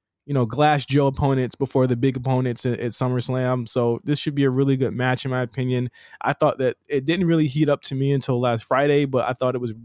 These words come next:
well-deserved that Natty got to show some character in her heel persona by what she did, dressing up as Ronda and stuff like that. But, um, I think the, the result will remain the same, and Ronda Rousey comes out on top. What do you guys think?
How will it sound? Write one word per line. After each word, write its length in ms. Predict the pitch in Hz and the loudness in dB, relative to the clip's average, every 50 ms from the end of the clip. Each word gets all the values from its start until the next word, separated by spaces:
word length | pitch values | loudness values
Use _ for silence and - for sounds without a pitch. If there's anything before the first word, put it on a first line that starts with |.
| - _ - | -20 _ -2
well-deserved 680 | 135 147 151 151 151 147 131 123 135 131 127 131 120 120 | 0 2 4 4 4 2 2 0 2 4 4 4 2 0
that 100 | 123 113 | -2 -2
Natty 260 | 123 131 131 127 127 123 | -2 0 0 0 0 0
got 100 | 127 - | -2 -2
to 80 | - | -4
show 140 | - - 127 | -4 -2 -2
some 160 | 117 - 117 | -2 -2 -4
character 420 | 110 - 135 131 123 - 127 123 120 | -4 0 0 0 0 0 -2 -2 -2
in 100 | 117 120 | -2 -2
her 140 | 117 110 113 | -2 -2 0
heel 340 | 120 127 131 127 131 127 _ _ _ _ _ _ _ | 0 2 2 2 0 -2 _ _ _ _ _ _ _
persona 540 | - 151 143 - 151 147 147 151 156 165 160 - | -6 -4 -2 0 0 2 2 2 0 0 -2 -6
by 180 | - 131 127 | -6 -2 0
what 160 | 127 127 123 - | 0 0 0 -2
she 100 | - 135 | -4 -6
did, 280 | 127 127 127 127 120 - _ _ - | -2 0 0 0 0 -4 _ _ -4
dressing 280 | - 135 127 - 135 | -2 -2 -2 -2 -4
up 140 | 127 120 - | -6 -6 -4
as 80 | 120 120 | -4 -4
Ronda 280 | 120 117 113 113 117 | -2 0 0 -2 -2
and 80 | 123 117 | -4 -6
stuff 200 | - - 117 - | -4 -6 -6 -4
like 140 | - 107 107 | -4 -4 -2
that. 300 | 117 113 113 113 - - | -2 -2 -2 -2 -4 -4
But, 160 | - 113 107 | -4 -2 -2
um, 340 | - 113 113 110 110 107 107 - _ - _ _ - - | 0 -2 -2 -2 -2 -4 -6 -10 _ -20 _ _ -12 -10
I 40 | - | -4
think 180 | - 147 139 - | -4 -4 -2 -2
the, 220 | 131 127 123 123 - | -2 -2 -2 -4 -2
the 100 | - 131 | -2 0
result 300 | 127 123 117 143 135 - | 2 2 2 2 0 0
will 80 | 123 123 | -2 -4
remain 240 | 127 123 120 110 | -2 -2 -2 -4
the 60 | 104 101 | -4 -4
same, 380 | - - 143 143 139 135 131 - _ _ _ _ - | -2 0 0 2 2 0 -2 -4 _ _ _ _ -10
and 100 | 98 104 | -4 -2
Ronda 200 | 117 120 117 110 | 0 0 2 2
Rousey 260 | 110 110 110 110 107 | 2 2 2 0 -2
comes 200 | - 113 110 107 | -2 -2 -2 0
out 100 | 107 101 | -2 -2
on 100 | 98 98 | -4 -6
top. 200 | 95 - 98 90 - | -6 -4 -6 -4 -4
What 80 | 113 | -2
do 60 | 117 117 | -2 -2
you 60 | 113 | -2
guys 140 | 101 90 - | -2 -4 -8
think? 180 | - 98 - | -10 -14 -16